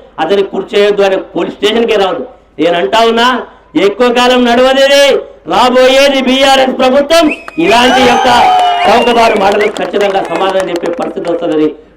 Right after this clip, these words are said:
గుర్తు చేస్తా ఉన్నా మిత్రులారా. కాబట్టి ఈ ఎన్నికలు నిజంగా రాబోయే ఐదు సంవత్సరాలు మీ అందరికీ, నేను మీ అతని తరఫున మీకు అంద-, హామీ ఇస్తా ఉన్నా, రమేష్ మీ అందరికి ఒక పెద్ద పాలనలాగా సేవ చేస్తాడు,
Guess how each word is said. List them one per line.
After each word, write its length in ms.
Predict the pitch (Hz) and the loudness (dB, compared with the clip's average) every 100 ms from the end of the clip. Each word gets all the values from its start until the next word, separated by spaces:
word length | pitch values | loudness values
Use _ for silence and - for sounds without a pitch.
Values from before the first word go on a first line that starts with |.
| 147 | -6
గుర్తు 180 | 156 175 | -4 -2
చేస్తా 260 | 160 - | -2 -2
ఉన్నా 180 | 156 147 | -2 -2
మిత్రులారా. 440 | 143 147 151 139 - - _ _ 165 | -2 -4 -4 -4 -6 -16 _ _ -2
కాబట్టి 600 | 214 254 262 277 233 - - _ - | 0 2 0 -2 -4 -6 -16 _ -8
ఈ 160 | 165 214 | -4 -2
ఎన్నికలు 640 | 247 294 285 277 233 - - _ 135 | 0 0 0 0 -2 -6 -20 _ -6
నిజంగా 580 | 170 226 226 226 202 - - _ | -2 0 2 0 -2 -6 -20 _
రాబోయే 380 | 175 202 214 208 | -2 -2 0 0
ఐదు 160 | 196 202 | 0 -2
సంవత్సరాలు 680 | 190 202 202 196 180 - - _ - | -2 -2 0 -2 -2 -8 -16 _ -6
మీ 160 | 151 165 | -2 0
అందరికీ, 600 | - 247 254 254 277 262 - - _ 151 | 0 0 0 0 -4 -4 -10 -20 _ -4
నేను 240 | 202 233 | 0 2
మీ 160 | 233 233 | 2 2
అతని 380 | 196 214 262 | 2 0 -2
తరఫున 300 | 262 254 254 | -2 0 0
మీకు 220 | 247 240 226 | 0 0 0
అంద-, 220 | 226 214 | -2 -2
హామీ 260 | 180 247 277 | -2 -2 -2
ఇస్తా 280 | 254 262 247 | -2 0 2
ఉన్నా, 280 | 240 208 - - - - | 0 -2 -6 -18 -18 -4
రమేష్ 480 | 180 233 277 269 285 | 0 2 2 2 0
మీ 100 | 269 | 0
అందరికి 340 | 262 285 277 | 2 2 2
ఒక 260 | 269 262 262 | 0 0 0
పెద్ద 180 | 269 | 2
పాలనలాగా 720 | 285 262 269 302 294 294 294 277 | 2 2 4 4 4 2 2 2
సేవ 220 | 285 302 | 2 4
చేస్తాడు, 540 | 294 302 302 302 240 | 2 2 4 4 2